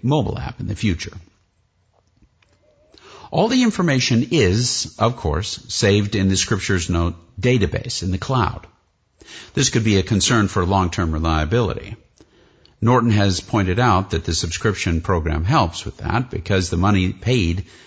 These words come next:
helps pay for storage and will eventually pay for redundant backups. He has also said that he plans to create export tools so you can create your own backups.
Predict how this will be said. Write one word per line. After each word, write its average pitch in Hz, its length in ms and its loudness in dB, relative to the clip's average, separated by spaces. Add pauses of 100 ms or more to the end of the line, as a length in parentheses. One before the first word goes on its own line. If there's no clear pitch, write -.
(220)
helps 110 280 0
pay 101 180 2
for 95 160 -2
storage - 600 -4
and 104 260 2
will 104 140 2
eventually 110 420 0
pay 82 240 0
for 90 200 -2
redundant 82 540 0
backups. - 560 -4 (1200)
He - 80 -2
has 135 140 2
also 196 340 2
said 95 240 0
that 98 100 0
he 95 80 2
plans 95 380 0
to 95 80 -8
create 101 380 0
export 85 440 -2
tools 82 400 -2
so - 80 -2
you 90 180 0
can 92 140 -2
create 90 380 0
your 95 180 2
own 131 200 2
backups. - 520 -6